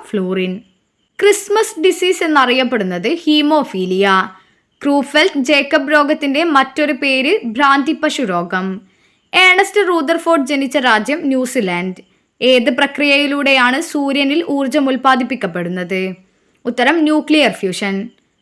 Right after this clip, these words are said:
ചെടികളെ ചെറിയ രൂപത്തിൽ വളർത്തുന്ന കല ബോൺസായ്. നൈട്രജൻ ഫിക്സേ-, ഫിക്സേഷൻ നടത്തുന്ന സസ്യം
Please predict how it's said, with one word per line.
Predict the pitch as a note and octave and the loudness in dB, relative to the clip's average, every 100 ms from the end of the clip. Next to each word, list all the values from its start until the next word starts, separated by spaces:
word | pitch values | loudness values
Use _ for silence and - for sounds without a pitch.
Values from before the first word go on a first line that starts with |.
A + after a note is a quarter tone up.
| _ _ | _ _
ചെടികളെ | B3+ A#3+ B3 B3+ C#4 | 0 2 2 2 2
ചെറിയ | D#4 C#4+ C4+ C#4 | 0 -2 0 0
രൂപത്തിൽ | C#4+ A#3+ B3+ D4+ | 0 -2 -2 0
വളർത്തുന്ന | C#4 C4 C4 C4 C4 C#4+ E4 | 2 2 0 -2 0 0 2
കല | B3+ B3+ C#4 A4 | 0 2 2 0
ബോൺസായ്. | G#3+ F#3+ G#3 G#3 G3+ G3 F#3 F#3 - _ _ _ _ - | -4 -2 -2 -2 -2 0 0 -2 -8 _ _ _ _ -4
നൈട്രജൻ | D#4 E4+ E4+ F4+ F4+ A4 - - | 0 0 0 0 0 -2 -6 -12
ഫിക്സേ-, | C#4+ - - C#4 C#4 - - | -14 -12 -4 -2 -2 -4 -10
ഫിക്സേഷൻ | D4 B3 D4+ C#4+ D4+ | -8 -4 -2 -2 0
നടത്തുന്ന | D4 B3+ B3 C4 C4+ | 2 2 0 -4 -4
സസ്യം | B3+ A3+ - C4+ | -2 -4 -2 -6